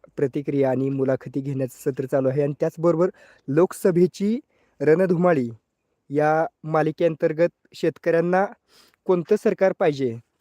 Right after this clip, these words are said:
ते सुद्धा शेतकऱ्यांच्या बांधावर जाऊन या ठिकाणी माहिती घेण्याचा प्रयत्न मोहोळ टाइम्स न्यूज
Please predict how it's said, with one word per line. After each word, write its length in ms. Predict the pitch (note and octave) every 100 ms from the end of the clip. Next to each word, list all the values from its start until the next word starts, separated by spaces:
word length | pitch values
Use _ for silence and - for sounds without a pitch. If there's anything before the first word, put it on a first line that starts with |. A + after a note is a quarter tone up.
| _
ते 80 | E3+
सुद्धा 260 | - D#3+ F3+
शेतकऱ्यांच्या 640 | - F3 - D#3+ E3 F#3
बांधावर 400 | F3 F3 D#3 E3
जाऊन 280 | D#3+ D#3+ A#2+ - _ _ _ _ _ _ _ _ _ _ _
या 120 | D3
ठिकाणी 500 | C#3+ D3 D3+ D#3 D#3+ E3+ _
माहिती 380 | D3+ D#3 D3+ E3+
घेण्याचा 340 | E3+ E3 D#3 E3+
प्रयत्न 340 | E3 E3+ D3+ B2+ A#2+ _ _ _ _
मोहोळ 320 | C#3 D3 D#3+ E3
टाइम्स 260 | D#3+ D#3 D#3
न्यूज 300 | D#3+ D#3 D#3